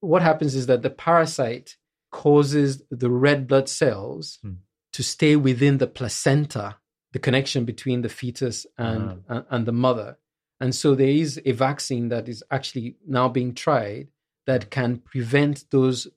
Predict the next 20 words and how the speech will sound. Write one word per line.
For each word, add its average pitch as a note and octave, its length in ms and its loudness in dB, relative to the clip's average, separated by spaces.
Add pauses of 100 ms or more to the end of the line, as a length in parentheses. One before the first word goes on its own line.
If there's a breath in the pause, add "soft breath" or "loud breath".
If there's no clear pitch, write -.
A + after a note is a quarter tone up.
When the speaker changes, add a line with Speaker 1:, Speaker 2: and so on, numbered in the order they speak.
(140)
Speaker 1:
cells C3 680 0 (100)
Speaker 2:
Hmm. G2+ 240 -10
Speaker 1:
from B2 260 0
going D3 400 4
into C3+ 640 -2 (340)
the A2+ 340 -2 (300)
placenta C3+ 760 -2
Speaker 2:
Ah. G2+ 260 -8
Speaker 1:
and A#2+ 180 0
sequestering B2 960 -4 (100)
and A#2+ 300 -2 (140)
preventing B2+ 840 0 (360)
oxygen B2 800 -2 (300)
as A#2 180 -4
well C#3 160 6
Speaker 2:
The A#2+ 160 4
Speaker 1:
as, F#2+ 160 -6
Speaker 2:
flow. B2 260 -10
Speaker 1:
uh, B2 240 -4 (100)
energy B2 560 0